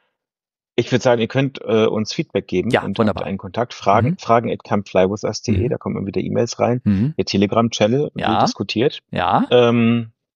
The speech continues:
Speaker 1: dann at come fly with us at podcast punkt social, dann B-Sky, Threads. Mann, Mann, Mann, das ist so viel. Und bei Instagram, äh, gibt's das noch?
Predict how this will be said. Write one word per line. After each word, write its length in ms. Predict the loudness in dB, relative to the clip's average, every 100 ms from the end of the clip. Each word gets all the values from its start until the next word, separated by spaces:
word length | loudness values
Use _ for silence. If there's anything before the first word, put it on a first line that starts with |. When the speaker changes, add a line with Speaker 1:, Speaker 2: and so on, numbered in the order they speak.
| _ _ _ _ _ _ _ _ 0
Speaker 1:
dann 340 | 2 4 2
at 200 | 0 -2
come 160 | -2 -2
fly 240 | 2 2
with 140 | 2 0
us 220 | -2 -2
at 180 | -6 -6
podcast 640 | -4 -4 -6 -2 -2 -2
punkt 260 | -6 -8 -8
social, 840 | -4 -2 -2 -2 -2 -2 -6 -8 -4
dann 280 | -4 -4
B-Sky, 1200 | -4 -6 -6 -2 0 2 2 2 0 -2 -2 -4 -6
Threads. 1000 | -10 -2 2 4 4 0 -12 -12 -14 _ _ _ _ -2
Mann, 240 | 0 2
Mann, 180 | 0 -2
Mann, 180 | -4 -6
das 140 | -10
ist 100 | -8
so 140 | -6
viel. 280 | -6 -4 -4 -4 -14 -16 -10 0
Und 260 | 0 2
bei 140 | 0 0
Instagram, 600 | -2 -2 0 2 0 -2
äh, 240 | -12 -12 -8
gibt's 240 | -8 -6
das 140 | -6 -4
noch? 240 | -4